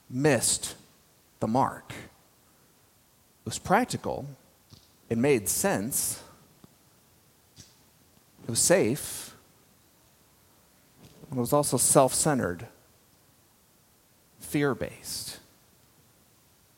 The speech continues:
And he missed the mark of what God was calling him to.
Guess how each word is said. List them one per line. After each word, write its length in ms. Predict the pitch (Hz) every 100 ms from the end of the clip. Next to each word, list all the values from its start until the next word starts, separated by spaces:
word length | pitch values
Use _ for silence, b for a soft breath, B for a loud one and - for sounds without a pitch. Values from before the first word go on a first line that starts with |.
| _ _ _ _ _ -
And 120 | 120
he 160 | 131 131
missed 720 | 135 196 180 - - - 135
the 60 | 131
mark 420 | 127 165 139 -
of 100 | 117
what 160 | 120 123
God 220 | 127 123
was 100 | 120
calling 320 | 139 151 131
him 120 | -
to. 240 | - -